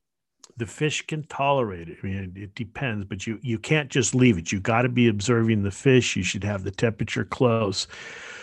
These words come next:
But putting the fish in that freshwater dip for a, a certain amount of time,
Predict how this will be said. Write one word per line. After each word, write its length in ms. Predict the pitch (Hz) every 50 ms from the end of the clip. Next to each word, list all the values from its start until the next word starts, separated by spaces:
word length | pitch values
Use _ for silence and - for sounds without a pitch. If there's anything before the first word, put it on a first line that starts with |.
| - -
But 220 | - 113 95 - -
putting 340 | - 143 143 147 156 151 139
the 100 | 131 117
fish 460 | - - - 131 123 117 - - - -
in 160 | 123 123 120
that 220 | 120 117 110 110 -
freshwater 760 | - - 120 117 - - - 110 110 107 104 95 101 92 90 92
dip 360 | - 123 120 120 101 _ _ - - _ _ _ _ _ _ _ _ _
for 380 | _ _ - 110 107 101 98 - _ _ -
a, 60 | 113
a 40 | 104
certain 380 | - - - 123 110 110 117
amount 260 | 110 110 110 107 107 107
of 120 | 101 -
time, 580 | - - 127 117 110 110 110 107 104 107 110